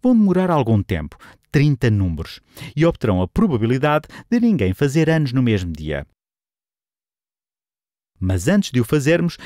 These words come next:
deixem-me mostrar-vos algo que é capaz de vos facilitar a vida. Há alguma forma de expressar isto matematicamente através de números fatoriais? Ou de expressar isto matematicamente através de números fatoriais?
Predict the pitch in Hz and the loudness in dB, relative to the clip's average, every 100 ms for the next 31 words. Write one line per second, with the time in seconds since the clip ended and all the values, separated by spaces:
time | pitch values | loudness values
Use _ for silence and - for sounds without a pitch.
0 | - - 254 269 240 214 185 - 185 170 | -10 -4 -2 0 2 2 0 -2 0 0
1 | 127 165 165 - 214 196 180 - 202 160 | -2 -2 -2 -2 -4 -2 -4 -2 -4 -4
2 | 156 - 170 - 139 113 110 95 87 80 | -8 -6 -4 -4 -6 -2 -2 -2 -6 -10
3 | 78 - _ _ _ _ - 277 262 175 | -12 -16 _ _ _ _ -8 -2 0 0
4 | 147 120 - 160 131 - - - 123 104 | 0 0 -2 0 0 -4 -12 -6 -2 0
5 | 117 - - 107 101 101 92 - 107 117 | 0 -4 -8 -4 -4 -2 -4 -2 0 2
6 | 127 120 - - - 233 220 190 190 120 | 2 0 -8 -12 -6 -2 0 2 2 2
7 | 131 143 147 120 - 120 123 107 120 143 | 2 4 2 0 -2 -2 -2 0 0 -2
8 | - - _ _ 277 - - - - 127 | -6 -16 _ _ -2 -2 -4 -6 -2 0
9 | 156 - - 98 - 101 107 147 156 165 | 0 -2 -4 -4 -2 -4 -2 0 0 0
10 | - - - 190 - 175 180 156 160 160 | -4 -12 -4 -2 0 2 2 2 2 0
11 | - 135 123 123 120 143 156 - | 0 -4 -2 -2 0 0 0 -6